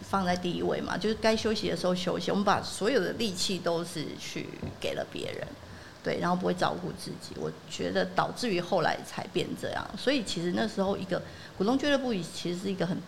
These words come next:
爆发的东西，我们也很惊讶。对，然后我记得，我到现在都还记得那个二十年前，就是第一个来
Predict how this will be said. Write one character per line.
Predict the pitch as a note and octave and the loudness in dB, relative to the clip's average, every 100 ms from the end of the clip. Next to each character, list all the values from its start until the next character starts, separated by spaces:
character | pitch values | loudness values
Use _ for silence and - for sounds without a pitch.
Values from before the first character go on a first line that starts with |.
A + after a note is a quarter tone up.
| - | 0
爆 | - - | 0 0
发 | - - - | 0 -2 -2
的 | |
东 | - - - | -4 -6 -6
西， | - - | -8 -6
我 | - | 2
们 | A3 | 4
也 | G#3+ | 6
很 | G3 D#3 | 4 2
惊 | - F3+ | 0 2
讶。 | F#3 F#3 - F#3+ - - - - - - | 4 4 2 -4 -10 -16 -16 -16 -16 -10
对， | - - - | -6 -4 0
然 | |
后 | G#3 | 2
我 | A#3 - | 2 0
记 | - | -4
得， | G3+ D#3+ E3+ | 0 2 2
我 | F#3 F3 - | 2 0 2
到 | - A#3+ | 4 4
现 | A3 A3 | 4 4
在 | |
都 | F#3 | 4
还 | F#3+ D#3+ | 4 2
记 | - F#3 | 0 -2
得 | - - | -2 -4
那 | - | -4
个 | - | -2
二 | - | 0
十 | - - | 0 -2
年 | - - - | -4 -6 -6
前， | - - - | -6 -6 -6
就 | - | -6
是 | - E3+ - - - | -6 -6 -8 -12 -8
第 | A#3+ G#3+ | -2 -2
一 | F#3 | 0
个 | E3+ D3 | 0 2
来 | - C3+ | 0 -2